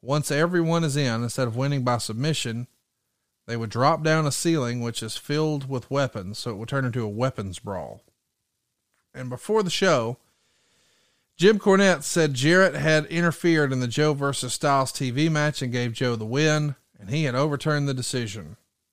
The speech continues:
And Meltzer would say, "Boy, is that a major consistency problem." Harley Race, who of course is a Missouri icon, was used as the keeper of the cage key.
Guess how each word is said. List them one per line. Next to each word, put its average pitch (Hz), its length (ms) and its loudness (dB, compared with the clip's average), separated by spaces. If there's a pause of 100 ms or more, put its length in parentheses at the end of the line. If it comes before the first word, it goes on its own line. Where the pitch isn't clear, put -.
(300)
And 107 520 -10
Meltzer 131 260 -8
would 110 100 -10
say, 117 200 -4
"Boy, 123 320 -4
is 113 100 -4
that 139 160 0
a 120 60 -2
major 135 360 -4
consistency 117 600 -6
problem." 85 520 -12 (760)
Harley 170 340 2
Race, 139 580 -2
who 113 100 -6
of 113 100 -10
course 120 300 -8
is 117 120 -6
a 117 180 -8 (220)
Missouri 120 400 -6
icon, 113 500 -8 (680)
was 110 160 -8
used 147 280 2
as 123 160 0
the 120 100 -8
keeper 175 400 -2
of 135 200 -6
the 135 80 -6
cage 151 380 -2
key. 101 380 -10